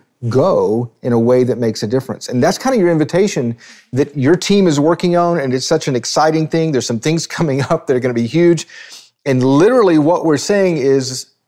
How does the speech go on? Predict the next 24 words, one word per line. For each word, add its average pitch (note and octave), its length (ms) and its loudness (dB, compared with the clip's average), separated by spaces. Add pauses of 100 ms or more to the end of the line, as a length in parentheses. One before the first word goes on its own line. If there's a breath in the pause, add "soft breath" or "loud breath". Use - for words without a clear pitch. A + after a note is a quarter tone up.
engage D3 460 2
every C3+ 280 2
parent, C#3+ 680 -2 (640)
and B2+ 100 -2
we're B2+ 80 2
adding C#3+ 300 2
a B2 40 2
word A#2+ 540 0 (520)
to C#3 100 -2
engage B2+ 380 2
every A2+ 220 0
parent A#2 460 -2 (160)
to C3 80 -4
cast E3 400 -2
a C#3+ 60 2
bigger D3+ 300 2
vision D3 440 2
to B2+ 100 -2
those B2+ 200 2
of A#2 100 -4
you A2+ 80 -4
who A2 80 -2
are - 20 -2
watching. - 460 -8